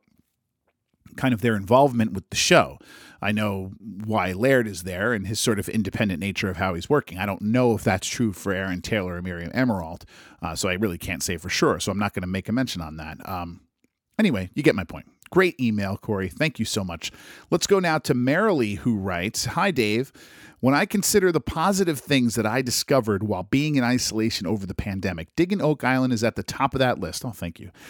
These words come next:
"The podcast made it possible for me to feel part of a community even while I was stuck inside my house. I look forward to going back to listen to earlier episodes that I missed. Also, I love your guitar bumpers, or bumpers." <laughs> Marilee, let me interrupt here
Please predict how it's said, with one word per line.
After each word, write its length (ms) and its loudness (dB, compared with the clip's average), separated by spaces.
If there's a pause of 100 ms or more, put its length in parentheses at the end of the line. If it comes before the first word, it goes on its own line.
(180)
"The 80 0
podcast 500 4
made 100 0
it 80 -2
possible 400 -2
for 120 -6
me 140 2
to 80 0
feel 200 0
part 320 2
of 100 2
a 60 -4
community 500 0 (320)
even 280 2
while 180 2
I 160 0
was 100 -2
stuck 320 -2
inside 380 0
my 160 -6
house. 400 -10 (100)
I 60 -6
look 160 -6
forward 260 4
to 60 -10
going 220 0
back 260 2
to 100 -4
listen 300 -2
to 100 -4
earlier 360 0
episodes 480 -4
that 100 -2
I 60 -4
missed. 360 -4 (340)
Also, 400 2
I 140 -4
love 300 2
your 100 -2
guitar 380 0
bumpers, 580 -2 (220)
or 100 0
bumpers." 500 0
<laughs> 20 -4
Marilee, 480 4 (140)
let 120 4
me 100 0
interrupt 500 2
here 200 -2